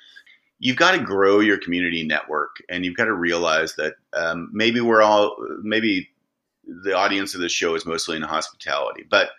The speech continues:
the key to hospitality is it's, it's that outward want to make yourself and those around you happy. And that is a universal thing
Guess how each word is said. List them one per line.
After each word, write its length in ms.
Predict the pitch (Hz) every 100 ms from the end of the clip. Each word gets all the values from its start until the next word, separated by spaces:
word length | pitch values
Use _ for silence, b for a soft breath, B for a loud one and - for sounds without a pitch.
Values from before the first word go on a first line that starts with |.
| B B B -
the 80 | 92
key 220 | - 139
to 80 | 107
hospitality 840 | 98 92 - - 85 82 78 76
is 180 | 80 82
it's, 360 | 80 - - b b b _
it's 240 | - 87 -
that 260 | 85 82 -
outward 600 | 98 104 107 107 101 85 - _ _
want 420 | 80 82 85 82 - - -
to 100 | 82
make 320 | 78 80 78 - _ _ _ _ _ _ _
yourself 580 | 82 82 - 101 101 -
and 160 | 85 82
those 220 | 80 78
around 320 | 73 71 71
you 100 | 71
happy. 400 | 67 - - - _ _ _ -
And 500 | 82 80 78 78 67 82
that 280 | 87 92
is 160 | 101 98
a 60 | 78
universal 800 | 80 82 85 78 73 - 73 69
thing 420 | - 55 50